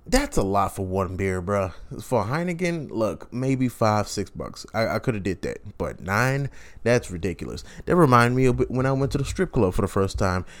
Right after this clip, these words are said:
and they, I think they charged me, uh, like, twelve bucks for one shot, a h-, little s-, tiny shot of Hennessy, and she stole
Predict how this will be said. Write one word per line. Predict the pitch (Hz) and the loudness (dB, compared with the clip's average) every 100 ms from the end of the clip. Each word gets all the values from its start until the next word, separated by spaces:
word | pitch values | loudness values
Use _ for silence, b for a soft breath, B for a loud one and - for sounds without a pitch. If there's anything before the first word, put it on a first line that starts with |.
| B - | B -4
and | |
they, | 98 98 - | 0 0 0
I | 101 | 0
think | 123 139 | 0 2
they | 110 | 0
charged | 101 113 107 98 | 0 0 0 0
me, | 98 95 92 87 95 101 | -4 -4 -4 -6 -8 -6
uh, | 92 80 | -4 -6
like, | 71 57 - | -8 -12 -8
twelve | - 113 117 98 | -2 2 2 2
bucks | 107 92 | -2 -2
for | - 92 | -6 -6
one | 85 92 92 90 87 | -6 -4 -4 -4 -8
shot, | - - 90 73 | 0 2 2 0
a | 80 | -8
h-, | - | -6
little | 95 85 | -6 -4
s-, | - - - - | -6 -10 -14 -2
tiny | - 123 127 | 0 2 0
shot | 120 131 110 | 0 2 2
of | 98 | 2
Hennessy, | 113 98 - 85 - B B B | 0 -4 -4 -10 -10 B B B
and | - 113 113 | 0 2 2
she | - 107 | 0 -4
stole | - 107 107 98 95 92 | -2 2 4 4 2 -2